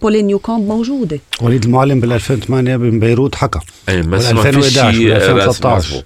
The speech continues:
Speaker 3: مزبوط، مزبوط.
Speaker 2: ما
Speaker 3: ما في شيء
Speaker 2: تطورت
Speaker 3: رسمي.
Speaker 2: المفاوضات.
Speaker 3: بالقمة العربية كان بعده ما زال على قيد الحياة، وكان وليد المعلم،
Speaker 2: مم.
Speaker 3: وكان الرئيس السوري موجود،
Speaker 2: مم.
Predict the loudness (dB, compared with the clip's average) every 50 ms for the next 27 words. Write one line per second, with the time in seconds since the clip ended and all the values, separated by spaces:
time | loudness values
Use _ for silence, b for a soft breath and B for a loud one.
0 | -4 -2 0 2 2 2 2 0 0 0 2 2 4 2 2 2 2 2 2 0
1 | 0 0 0 0 0 0 0 2 2 2 2 2 2 0 0 0 -2 0 0 0
2 | 0 0 0 0 -2 -2 -2 -2 -2 -4 -6 -4 -4 -4 -4 -4 -4 -4 -4 -4
3 | -4 -6 -6 -6 -6 -6 -4 -4 -6 -6 -6 -6 -6 -6 -6 -6 -6 -6 -6 -6
4 | -6 -8 -6 -6 -8 -10 -10 -10 -10 -8 -8 -8 -8 -10 -14 -10 -8 -6 -6 -6
5 | -4 -4 -4 -4 -6 -8 -10 -12 -10 -6 -4 -4 -4 -4 -4 -6 -8 -8 -8 -6
6 | -6 -6 -6 -6 -8 -8 -10 -12 -14 -12 -10 -8 -8 -6 -6 -6 -6 -6 -8 -8
7 | -8 -8 -8 -8 -10 -10 B B -8